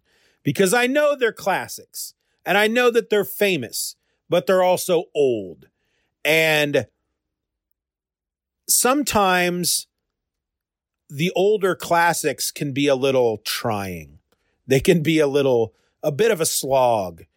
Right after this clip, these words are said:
But man, these, so far, like I said, I'm only a story and a half into the book, but they're really good. He goes, he's very descriptive, but his descriptions,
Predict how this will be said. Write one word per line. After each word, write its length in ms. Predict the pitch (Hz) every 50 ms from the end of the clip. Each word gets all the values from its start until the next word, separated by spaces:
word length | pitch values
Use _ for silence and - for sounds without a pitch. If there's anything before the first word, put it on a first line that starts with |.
| _ _ _ _ _ _ _ _ _ _ _ _ _ _ _ _ _ _ _ _ _
But 280 | - 143 123 160 156 151
man, 360 | 170 190 220 233 226 214 202
these, 220 | 185 170 139 117
so 280 | - - - - 247 269
far, 320 | - - 226 214 185 170
like 200 | 165 185 208 208
I 80 | 220 208
said, 220 | - - 208 180
I'm 160 | 165 160 165 190
only 400 | 196 196 190 190 180 170 180 - -
a 100 | 156 151
story 520 | - - - - 185 185 190 190 185 180
and 100 | 170 170
a 80 | 160 143
half 440 | 135 151 160 151 143 131 123 - 147
into 200 | 143 143 135 135
the 100 | 131 120
book, 380 | 110 135 135 127 - - - - _ _ _ _ _ _ _ _ _ _ _ _ _
but 180 | 123 139 147 -
they're 180 | 226 233 208
really 680 | 165 127 127 143 156 170 180 190 185 185 180 165 156 139
good. 340 | 135 151 151 139 123 101 - _ _ _ _ _
He 380 | _ - - 214 226 240 247 233
goes, 460 | 190 190 226 220 214 208 202 165 - -
he's 240 | - 180 180 147
very 320 | 131 127 202 226 247 254 247
descriptive, 800 | 214 208 - - - - - 220 214 - - 151 123 104 95 - - _ _ _ _ _ _
but 200 | 127 117 165 165
his 240 | 156 165 190 180 139
descriptions, 1080 | - 156 147 - - - - 196 226 226 - - - - 151 135 127 120 120 - -